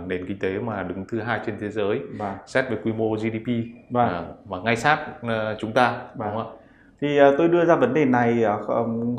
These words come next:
Speaker 2: không ngoài cái gì, ngoài vấn đề là chúng ta cần phải lưu ý những cái rủi ro nó có thể phát sinh. À, khi mà ba cái vấn đề mà tôi nói từ đầu năm thì hai vấn đề nó đã xảy ra rồi và thị trường nó đã có sự sụt giảm.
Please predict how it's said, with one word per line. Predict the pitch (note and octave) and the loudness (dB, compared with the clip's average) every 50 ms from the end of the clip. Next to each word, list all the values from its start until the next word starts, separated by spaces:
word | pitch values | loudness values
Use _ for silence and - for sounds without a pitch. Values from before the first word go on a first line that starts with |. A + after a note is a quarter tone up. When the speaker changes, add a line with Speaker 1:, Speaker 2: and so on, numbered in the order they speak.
| - - | -4 -2
Speaker 2:
không | - D#3+ D3+ C#3 | -2 0 0 2
ngoài | C#3 C3 A#2+ A2 G#2+ G#2+ G#2 | 2 2 2 2 -2 -4 -4
cái | - A2+ G#2+ | -4 -4 -4
gì, | A2 C#3 C3+ B2 G#2+ G#2+ | -2 0 -2 0 0 -2
ngoài | A2 A2 G#2+ G#2 | -2 -2 -2 -2
vấn | G#2+ G#2 A2+ | -4 -4 -2
đề | A#2+ B2+ A#2 G#2 | -2 0 0 0
là | F#2 G2+ G2 F#2+ - | 0 -2 -4 -4 -6
chúng | G#2 G#2+ | -8 -6
ta | G#2+ - B2 - | -6 -6 -2 -2
cần | B2 G#2 G2 - | -2 -2 -2 -6
phải | - E2+ | -6 -6
lưu | F2 G2 A#2 A#2+ A#2 | -4 -2 -2 -2 -2
ý | A2 G#2 G#2+ | -2 -4 -4
những | A2 A2+ A#2 A#2 | -6 -6 -6 -6
cái | - A2+ A2+ | -6 -6 -4
rủi | B2 C3+ A2+ F2+ | -2 -2 -4 -2
ro | G2 A2 A2 G#2+ A2 G#2+ G#2 | -2 -2 -2 -2 -4 -4 -6
nó | G2+ F#2+ - | -8 -8 -6
có | - G2 G#2 A#2 - | -4 -2 -2 -2 0
thể | C#3+ G2+ - | -2 -2 -2
phát | - - - | -4 -6 -2
sinh. | - D3 C#3 B2 - - - - - - - - - _ - | -2 -2 -2 -2 -6 -8 -14 -20 -20 -20 -20 -20 -20 _ -4
À, | A#2 A#2 A#2 A2+ - | -2 0 0 -2 -2
khi | - D#3 D3+ C3+ | -2 0 0 2
mà | C3+ A#2 G#2+ G#2 G#2 | 2 2 2 2 0
ba | G#2 - - C#3 C#3 C3 B2 | 0 4 4 6 6 6 4
cái | B2 | 0
vấn | G#2+ A2 A#2 C3 | 0 0 2 4
đề | C3+ B2 A2+ | 4 4 2
mà | G#2 G2+ G2+ | 0 -2 -4
tôi | A2+ A#2 | -4 -4
nói | A2+ G#2 A2 C3 | -2 -2 -2 -2
từ | C3 | -2
đầu | A2+ G#2 G#2+ | -2 0 0
năm | A#2+ A#2 A#2 A2+ | 0 -2 -2 -2
thì | G#2 - | -6 -4
hai | - B2+ B2 A#2+ | -2 -2 -2 -2
vấn | A2+ G#2 A2 | -2 -2 -2
đề | B2 A#2 G2+ | -2 -2 -2
nó | F#2+ F#2+ | -2 -4
đã | F#2+ B2+ | -6 -6
xảy | B2+ - B2 G2+ | -4 -4 -4 -4
ra | F2 G#2 A2+ A2 | -2 -2 -2 -2
rồi | A2 G#2+ G2 F#2 - | -2 -2 -2 -2 -2
và | A2+ G#2 G#2 | -2 -4 -2
thị | - C3+ C3 - | -2 -6 -6 -4
trường | - C3 A#2 G#2 G2+ | -4 -4 -2 -2 -4
nó | G2 | -4
đã | G2 G2+ G2 - | -4 -4 -4 -4
có | A2+ | -6
sự | - D3 - | -6 -6 -8
sụt | - - G#2+ - | -8 -10 -8 -2
giảm. | A#2+ A#2+ A2+ F#2+ | 0 0 0 0